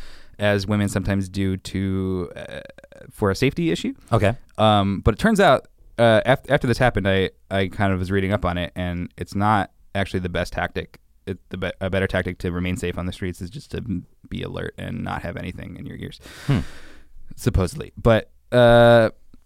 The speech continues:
Speaker 1: so she calls me, we're chatting. In the middle of it, she yells an obscenity, which I will not repeat, uh, on this podcast.
Speaker 2: Sure.
Speaker 1: Uh, the bad one, the real, the, you know, the real heavy one.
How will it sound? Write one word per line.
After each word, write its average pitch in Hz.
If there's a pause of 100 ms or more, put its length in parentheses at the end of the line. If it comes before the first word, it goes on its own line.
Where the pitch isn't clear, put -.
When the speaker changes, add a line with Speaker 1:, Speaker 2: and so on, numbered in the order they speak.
(140)
Speaker 1:
so 139
she 160
calls 156
me, 143
we're 131
chatting. 120
In 113
the 110
middle 135
of 107
it, 110
she 107
yells 113
an 107
obscenity, 107
which 110
I 95
will 98
not 98
repeat, 98 (140)
uh, 95
on 95
this 95
podcast. 127
Speaker 2:
Sure. 82
Speaker 1:
Uh, 98
the 101
bad 104
one, 117
the 107
real, 104
the, 101 (960)
you 110
know, 98
the 98
real 101
heavy 110
one. 135